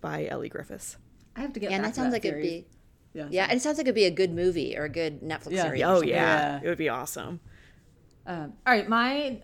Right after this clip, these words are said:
Speaker 2: uh, book also that I just finished is Beautiful Little Fools by Gillian Cantor. So I think I talked about this maybe when I talked about Hester by Lori Lico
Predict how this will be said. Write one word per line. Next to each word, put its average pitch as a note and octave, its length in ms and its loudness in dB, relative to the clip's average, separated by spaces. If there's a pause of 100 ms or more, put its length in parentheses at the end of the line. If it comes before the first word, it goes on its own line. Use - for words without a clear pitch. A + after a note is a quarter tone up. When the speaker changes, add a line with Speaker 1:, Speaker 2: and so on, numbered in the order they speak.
(140)
Speaker 2:
uh, F#3+ 260 0
book G#3 320 -4
also G3+ 380 4
that D#3+ 140 -2
I E3 80 2
just E3 220 -6
finished E3+ 320 -4
is F3 180 -4 (240)
Beautiful A#3+ 480 -2
Little A#3+ 220 -2
Fools F3+ 640 -4
by E3+ 140 -2
Gillian E3 500 -4
Cantor. D3+ 640 -10 (260)
So B3+ 180 4
I A#3 180 4
think F#4 180 -4
I A4+ 100 -4
talked E4 180 0
about C#4 180 0
this A#3+ 300 -4 (240)
maybe A#3+ 480 -2
when A#3 200 -4
I F3+ 540 -4
talked G#3 220 -6
about - 160 -4
Hester G3 680 -6
by E3+ 180 -2
Lori E3 360 -4
Lico D#3+ 480 -6